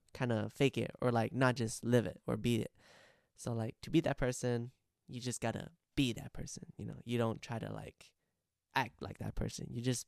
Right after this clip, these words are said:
be that person. So it's kinda hard for me to explain that person if I don't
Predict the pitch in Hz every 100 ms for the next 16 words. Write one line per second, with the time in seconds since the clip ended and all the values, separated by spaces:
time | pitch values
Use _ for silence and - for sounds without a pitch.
0 | - 214 175 92 - 113 - - - -
1 | 120 110 - - - - _ _ _ -
2 | - 160 131 135 139 135 131 123 120 -
3 | - 131 131 120 120 156 _ _ _ _
4 | _ - 135 123 156 151 - 117 117 -
5 | 110 117 120 131 131 123 - 214